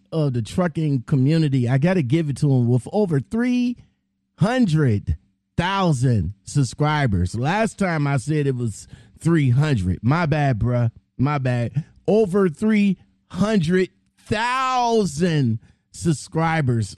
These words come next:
on YouTube. He's also heavy on TikTok and Instagram.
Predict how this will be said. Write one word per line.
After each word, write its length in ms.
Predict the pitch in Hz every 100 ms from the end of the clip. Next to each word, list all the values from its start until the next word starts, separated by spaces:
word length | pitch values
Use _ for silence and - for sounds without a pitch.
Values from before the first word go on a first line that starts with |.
| -
on 260 | 131 127
YouTube. 800 | 110 123 147 131 131 107 95 85
He's 220 | 110 117
also 380 | 139 143 135 139
heavy 420 | 135 147 139 135
on 240 | 131 120 110
TikTok 560 | 208 196 - 180 165 - -
and 340 | 180 185 185 -
Instagram. 920 | 208 196 - 170 160 147 113 90 165